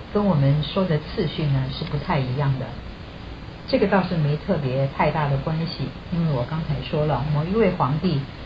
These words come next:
特别喜欢某一个窑厂出，出来的产品，所以他弃定而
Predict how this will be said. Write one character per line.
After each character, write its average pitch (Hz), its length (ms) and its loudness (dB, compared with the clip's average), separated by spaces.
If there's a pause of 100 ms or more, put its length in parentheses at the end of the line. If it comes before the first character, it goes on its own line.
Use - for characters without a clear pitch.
(140)
特 233 140 6
别 147 260 2
喜 - 320 -4
欢 180 160 0 (520)
某 139 160 2
一 147 200 0
个 139 300 2 (300)
窑 156 180 2
厂 - 180 -2 (140)
出， - 140 -6 (420)
出 208 140 2
来 143 160 2
的 143 220 2
产 143 240 0
品， 139 220 0 (540)
所 180 100 4
以 160 120 2 (100)
他 156 160 2
弃 202 420 -2 (400)
定 196 200 4 (720)
而 156 160 4